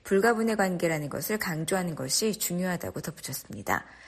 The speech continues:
이유는 지난 이천오 년부터 북한 인권 상황을 규탄하고 개선을 촉구하는 북한 인권 결의안 초안을 유엔 총회에 제출하고 있습니다. 유엔 총회 제삼 위원회는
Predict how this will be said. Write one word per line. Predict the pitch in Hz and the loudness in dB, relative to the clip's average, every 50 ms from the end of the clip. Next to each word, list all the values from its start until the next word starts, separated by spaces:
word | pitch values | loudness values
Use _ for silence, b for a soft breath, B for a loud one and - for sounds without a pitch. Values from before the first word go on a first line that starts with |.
| B B B B B B | B B B B B B
이유는 | 214 226 240 247 269 277 | 4 6 6 6 6 4
지난 | 269 - 226 240 254 247 214 | 2 2 4 4 4 4 4
이천오 | 202 208 - - 262 254 247 220 - 175 202 | 2 2 2 2 2 2 2 0 2 2 2
년부터 | 220 240 254 254 226 175 151 - - 160 - - 151 - | 4 4 4 4 2 0 -2 -4 -4 -4 -4 -4 -6 -10
북한 | - - - 233 202 175 | -12 -4 -2 0 0 0
인권 | 160 160 - - 233 233 | 0 -2 0 0 0 0
상황을 | 226 - 226 214 208 202 202 196 | 0 0 0 0 2 0 0 -2
규탄하고 | 190 - 175 - - 196 175 170 170 151 139 - 190 202 202 202 B B B B B | 0 -2 -4 0 0 -2 -2 0 -2 -4 2 4 4 4 4 2 B B B B B
개선을 | - 196 190 233 247 247 254 247 | 4 4 4 4 4 2 2 2
촉구하는 | - 254 233 - - 214 190 185 220 262 254 | 2 0 -2 2 2 2 2 4 2 0 0
북한 | - 180 - - 233 196 | -2 -4 -2 0 0 0
인권 | 160 170 175 - 247 247 240 233 | 0 -2 2 4 4 4 4 2
결의안 | 226 208 190 180 175 170 170 | 2 2 2 2 0 -2 -2
초안을 | - - - 143 135 131 113 90 - b b b b b - | -4 -6 -6 -6 -4 -4 -4 -4 -6 b b b b b -2
유엔 | 175 175 175 175 175 | 0 0 0 0 -2
총회에 | - - 175 160 151 147 147 | -2 -4 -2 -2 -2 -4 -4
제출하고 | 143 - 160 151 - - - 156 147 - 139 | -4 -4 -6 -4 -2 -2 -2 -2 -2 -2 -6
있습니다. | 143 - - - 143 139 135 - - 147 B B B B B B B B B | -8 -8 -8 -8 -6 -2 2 2 2 2 B B B B B B B B B
유엔 | 196 220 247 262 262 262 | 4 6 8 8 6 4
총회 | - 294 262 269 269 269 | 2 2 2 2 2 2
제삼 | 269 208 185 190 - 330 294 294 | 2 2 0 0 0 -2 -2 0
위원회는 | 285 269 254 220 180 156 170 240 226 131 - | 0 2 2 2 0 2 2 0 0 0 -2